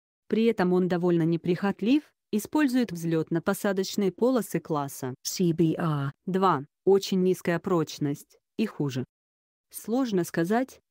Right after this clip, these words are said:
Speaker 1: насколько Ил лучше в этом плане, но на разбег и посадку испанец просит полосу покороче шестьсот семьдесят и триста сорок метров соответственно.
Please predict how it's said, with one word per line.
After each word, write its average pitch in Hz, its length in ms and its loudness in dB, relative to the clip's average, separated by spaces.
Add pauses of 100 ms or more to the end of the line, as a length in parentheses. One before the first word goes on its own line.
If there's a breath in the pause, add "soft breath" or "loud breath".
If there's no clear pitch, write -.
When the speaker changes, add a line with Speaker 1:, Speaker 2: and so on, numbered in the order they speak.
(120)
Speaker 1:
насколько 220 580 0
Ил 185 360 2
лучше 156 360 -2
в 170 40 -4
этом 175 280 0
плане, 147 480 -2 (160)
но 180 160 4
на 180 140 4
разбег 165 440 0
и 185 120 -2
посадку 180 540 -2
испанец 156 560 -2
просит 180 440 -2
полосу 233 480 0
покороче 190 540 -2
шестьсот 294 440 -4
семьдесят 214 500 -2
и 214 100 -4
триста 202 380 0
сорок 180 340 0
метров 214 400 0
соответственно. 147 880 -4